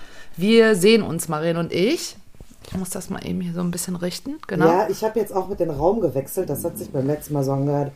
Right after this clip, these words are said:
Speaker 2: als wenn ich da irgendwo auf dem Klo sitze.
Speaker 1: Ja.
Speaker 2: Dem ist aber nicht so. Und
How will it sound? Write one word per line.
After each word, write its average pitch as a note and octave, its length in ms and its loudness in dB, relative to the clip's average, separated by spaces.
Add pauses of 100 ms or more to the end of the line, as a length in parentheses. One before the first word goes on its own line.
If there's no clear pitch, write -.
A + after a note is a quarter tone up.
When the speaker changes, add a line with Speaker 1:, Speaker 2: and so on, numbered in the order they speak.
(360)
Speaker 2:
als C#3 220 -6
wenn D#3 120 0
ich D#3 120 -8
da D3 100 -2
irgendwo D3 380 -2
auf C#3 140 -6
dem C#3+ 120 -4
Klo G3 260 2
sitze. E3+ 480 -2
Speaker 1:
Ja. F#3 320 0
Speaker 2:
Dem E3 180 0
ist G3 180 -6
aber E3 220 2
nicht A#3+ 300 0
so. C#3+ 200 4
Und F3+ 340 0